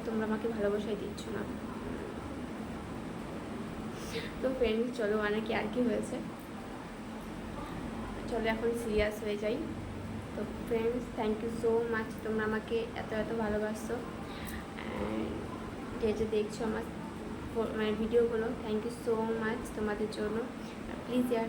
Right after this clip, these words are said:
তোমরা সবাই আমার লাইভে আসার চেষ্টা করো। আমি প্রত্যেক দিন লাইভে আসি আর আমি প্রত্যেক দিন দশটার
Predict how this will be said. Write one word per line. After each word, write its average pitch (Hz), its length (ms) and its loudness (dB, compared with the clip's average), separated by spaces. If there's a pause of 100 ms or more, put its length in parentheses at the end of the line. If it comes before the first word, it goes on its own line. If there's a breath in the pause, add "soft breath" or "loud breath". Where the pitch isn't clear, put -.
তোমরা 220 200 2
সবাই 226 420 2
আমার 220 220 4
লাইভে 208 320 4
আসার 220 300 0
চেষ্টা 220 340 -2
করো। 226 140 0
আমি 226 200 0
প্রত্যেক 226 360 -2
দিন 240 100 2
লাইভে 226 360 4
আসি 214 260 -2 (540 loud breath)
আর 214 120 4
আমি 214 220 4 (160)
প্রত্যেক 226 400 0
দিন - 100 4 (120)
দশটার 226 320 0